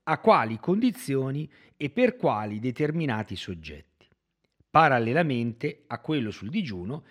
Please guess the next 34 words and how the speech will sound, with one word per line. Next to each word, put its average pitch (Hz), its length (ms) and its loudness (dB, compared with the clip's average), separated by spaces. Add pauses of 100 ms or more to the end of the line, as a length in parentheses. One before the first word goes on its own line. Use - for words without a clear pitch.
(100)
si - 140 -4
è 262 40 4
sviluppato 208 580 2
poi 180 160 6
un 135 100 2
dibattito 143 500 -2
di 117 100 -2
interesse 135 500 -4
più 120 140 -6
generale 123 640 -2 (220)
su - 200 -6
quali 190 260 2
siano 170 320 0
le 120 140 0
ragioni 135 420 0
storiche 113 640 -2
e 101 40 -6
scientifiche 143 840 -4 (380)
alla 226 240 4
base 147 340 0
della 123 240 -2
netta 170 380 -4
prevalenza 131 760 -2 (320)
dello 175 300 2
stile 160 460 -4
alimentare 113 720 -2
che 143 160 -6
prevede 135 420 -4
l'assunzione 107 800 -6
di 101 140 -10
tre 143 200 -2
pasti 123 440 -6
al 113 100 -4
giorno. 110 640 -6